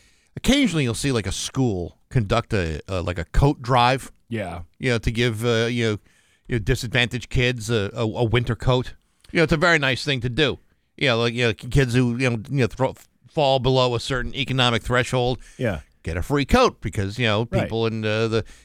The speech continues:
Speaker 1: in the suburbs or more affluent communities will, uh, will donate coats that they no longer use. But have you noticed that, like, if you w-, drive around Longmeadow
Speaker 2: Mm-hmm.
Speaker 1: or Wilbraham or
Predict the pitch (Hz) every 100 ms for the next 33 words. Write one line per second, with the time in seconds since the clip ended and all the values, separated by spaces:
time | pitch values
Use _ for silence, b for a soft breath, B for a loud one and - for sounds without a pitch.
0 | - 120 104 139 123 123 131 143 113 110
1 | 101 104 127 117 - 135 127 135 120 -
2 | 110 110 139 170 139 139 135 131 143 143
3 | 127 123 117 117 113 107 147 120 120 120
4 | 117 113 107 117 175 147 87 - _ _
5 | _ _ _ _ - 170 185 208 254 339
6 | 285 - - 175 151 165 156 135 123 139
7 | 131 131 135 131 151 165 180 165 143 143
8 | 117 117 120 147 147 120 82 - - _
9 | _ _ 90 71 117 110 98 - 98 135
10 | 165 139 107 85 78 - 52 - _ -
11 | 110 104